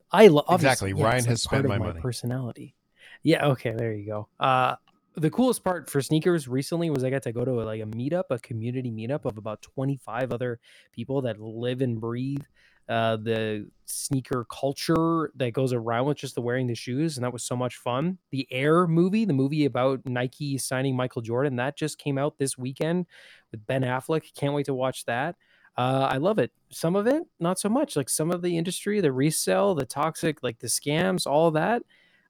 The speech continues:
Speaker 1: uh, is gross. But, uh, when things go right, when you meet nice people, make an easy deal, like you and your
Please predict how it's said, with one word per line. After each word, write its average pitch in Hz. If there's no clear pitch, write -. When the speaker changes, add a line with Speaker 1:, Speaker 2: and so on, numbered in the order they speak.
Speaker 1:
uh, 127
is 117
gross. 185
But, 131
uh, 131
when 135
things 208
go 220
right, 202
when 156
you 139
meet 139
nice 139
people, 196
make 139
an 127
easy 165
deal, 185
like 127
you 185
and 135
your 123